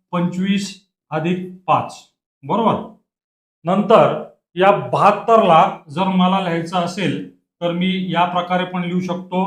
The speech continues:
की चौसष्ट अधिक आठ, ठीक आहे. आणि इथं सुद्धा काहीतरी अधिक काहीतरी येणार आहे, ठीक आहे. आता काहीतरी अधिक काहीतरी म्हणजे काय, ते पण आपण पाहू.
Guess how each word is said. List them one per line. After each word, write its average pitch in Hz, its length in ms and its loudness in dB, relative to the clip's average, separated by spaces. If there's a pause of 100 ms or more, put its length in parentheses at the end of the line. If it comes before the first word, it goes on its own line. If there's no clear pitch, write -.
(160)
की 185 560 -8
चौसष्ट 180 720 -6 (520)
अधिक 165 380 -4 (500)
आठ, 151 260 0 (540)
ठीक 202 140 -2
आहे. 120 100 -2 (560)
आणि 185 300 0
इथं 190 580 2 (760)
सुद्धा 180 320 6 (800)
काहीतरी 208 680 2 (160)
अधिक 185 360 -4
काहीतरी 185 460 0
येणार 165 280 2
आहे, 135 240 -2
ठीक - 420 -8
आहे. 185 100 0
आता 180 160 -2
काहीतरी 180 400 0
अधिक 185 300 0
काहीतरी 180 340 -2
म्हणजे 185 300 -4
काय, 170 280 2 (420)
ते 170 60 0
पण 180 180 -2
आपण 175 280 -2
पाहू. 170 320 4